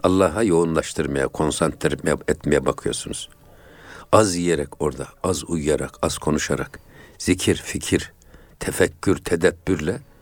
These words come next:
kendinizi olgunlaştırmaya çalışıyorsunuz. Akü doluyor. Kırk birinci gün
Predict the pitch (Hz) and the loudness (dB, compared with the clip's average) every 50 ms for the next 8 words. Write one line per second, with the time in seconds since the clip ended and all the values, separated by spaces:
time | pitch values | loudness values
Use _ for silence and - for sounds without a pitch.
0 | _ - - - - - - - 95 90 87 90 87 85 87 - - - - 90 | _ -20 -20 -20 -20 -8 -4 -2 0 2 2 2 2 2 2 2 0 4 4 2
1 | 80 76 82 80 78 73 69 - - - 67 71 71 69 67 - - 65 64 - | 4 4 2 2 2 0 0 0 -4 -4 -2 0 0 -2 0 -2 -4 -4 -4 -4
2 | - - 64 - - - - - - - - - 98 - 120 107 113 110 104 90 | -6 -6 -6 -6 -6 -8 -10 -10 -12 2 4 4 4 6 2 4 4 4 4 4
3 | 78 - - _ _ _ _ _ - - - - - - - - - - - - | -2 -4 -6 _ _ _ _ _ -20 -20 -20 -20 -20 -20 -20 -20 -20 -20 -18 -10
4 | - - 120 117 - - 117 107 104 104 101 123 117 - 120 156 - | -4 -4 -4 -2 2 4 4 4 4 2 0 0 0 2 0 0 0